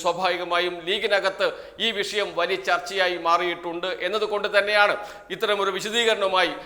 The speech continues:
മുസ്ലിം ലീഗിന് രംഗത്ത് വരേണ്ടി വരുന്നത് എന്നത് ഒരു പ്രധാനപ്പെട്ട രാഷ്ട്രീയ പ്രശ്നം തന്നെയാണ്. കാരണം ഇലക്ഷന് മുന്നിൽ നിൽക്കുന്ന ഘട്ടത്തിൽ കേരളത്തിലെ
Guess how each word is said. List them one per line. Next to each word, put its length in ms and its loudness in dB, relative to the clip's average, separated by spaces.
മുസ്ലിം 260 -6
ലീഗിന് 280 0
രംഗത്ത് 440 -2
വരേണ്ടി 400 2
വരുന്നത് 340 0
എന്നത് 220 4
ഒരു 160 -2
പ്രധാനപ്പെട്ട 580 4
രാഷ്ട്രീയ 360 2
പ്രശ്നം 320 -6
തന്നെയാണ്. 340 0
കാരണം 280 2
ഇലക്ഷന് 420 -2
മുന്നിൽ 380 -2
നിൽക്കുന്ന 360 -6
ഘട്ടത്തിൽ 380 -2
കേരളത്തിലെ 460 2